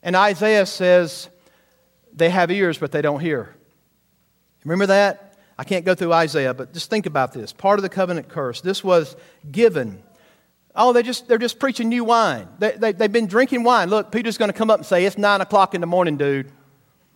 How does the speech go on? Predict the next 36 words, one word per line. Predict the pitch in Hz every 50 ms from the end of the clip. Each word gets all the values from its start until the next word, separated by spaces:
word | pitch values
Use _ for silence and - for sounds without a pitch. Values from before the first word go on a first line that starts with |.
| _ _ _ _ _ _
We | 147 175
didn't | 190 208 208 202
drink | 165 214 208 202 -
this | 196 165
kind | - - 180 170
of | 156 -
stuff | - 180 160 151 160
in | 143
the | 139
morning." | 147 156 151 131 104 92 - _ _ _ _ _ _ _ _ _ _
Now, | 139 156
he's | 196 226 214
gonna | 247 233 226
do | 202 240 247
that | 226 226 214 190 147
when | 143 175 170
he | 165 151 - - -
defends | 165 170 - 254 254 226 190 170 160 - - - _ _ _ _
what's | - 170 170 -
going | 202 196 185 180 190
on. | 214 220 196 170 147 131 - - - - _ _ _
But | - 202 190
for | - - 233 240 240 233
our | 226 190 196 220 247 269 269 269 269 254 - - - _ _ _ _
understanding, | 226 240 233 233 - - 240 220 196 156 123 117 107 104 _ _ _ _ _ _ _ _
I | 151
just | 143 175 165
got | - 202 165 -
two | - 226 240
points | - 233 226 233 220 214
of | 196
application | 208 208 208 214 208 190 - 202 185 175 - 151
and | 143
we're | 143
going | 139 151 156 156
home. | 156 165 139 117 95